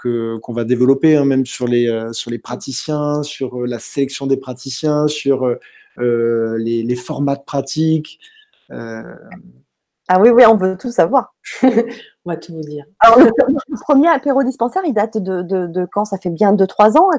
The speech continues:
Speaker 2: quelque chose comme ça, non ?
Speaker 3: Oui, ça va
Speaker 1: Presque
Speaker 3: bientôt
Speaker 1: trois
Speaker 3: faire
Speaker 1: ans, ouais.
Speaker 3: trois ans, parce que c'était en mars.
Speaker 1: Mars deux mille seize,
Speaker 3: Euh,
Speaker 1: ouais.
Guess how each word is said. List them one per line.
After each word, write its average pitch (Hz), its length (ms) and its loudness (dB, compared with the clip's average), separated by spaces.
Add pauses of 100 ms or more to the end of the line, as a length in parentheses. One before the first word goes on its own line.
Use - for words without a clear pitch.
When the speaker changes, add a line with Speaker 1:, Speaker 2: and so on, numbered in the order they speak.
Speaker 2:
quelque - 140 -14
chose 214 160 -6
comme 240 140 2
ça, 349 140 2 (100)
non ? 294 220 2
Speaker 3:
Oui, - 240 -8
ça - 140 -2
va - 80 4
Speaker 1:
Presque 415 140 4
Speaker 3:
bientôt 269 220 4
Speaker 1:
trois 285 120 2
Speaker 3:
faire 131 180 2
Speaker 1:
ans, 262 40 0
ouais. 240 100 -2
Speaker 3:
trois 220 260 0
ans, 262 120 2
parce 311 80 -8
que 226 100 -6
c'était 214 140 -6
en 180 80 -2
mars. - 500 -6
Speaker 1:
Mars 139 200 0
deux 143 100 4
mille 139 140 2
seize, 139 340 2
Speaker 3:
Euh, 127 40 -4
Speaker 1:
ouais. 123 200 -8